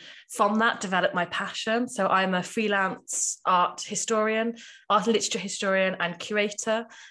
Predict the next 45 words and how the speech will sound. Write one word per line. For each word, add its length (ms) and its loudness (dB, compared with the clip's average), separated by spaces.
Um, 220 0
I 100 2
worked 320 2
at 60 -8
Whittick 360 -4
for 140 -4
a 60 0
number 260 -2
of 100 -6
years 540 2
and 180 -2
curated 800 -2
the 280 0
Beyond 220 2
Ophelia 340 0
exhibition 540 -4
there, 240 2
which 240 -4
is 100 -8
the 80 -8
second 480 -4
only 340 2
exhibition, 720 -4
uh, 60 2
second 280 2
only 160 4
solo 360 4
exhibition 800 -2
of 120 0
Elizabeth 520 -2
Eleanor 180 -2
Siddall's 380 -8
work. 420 0
And 120 2
then 120 4
I 100 2
was 520 2
an 100 -2
assistant 440 -6
national 360 -2
curator 640 0
in 80 -2
the 60 0
National 280 -10
Trust. 600 -4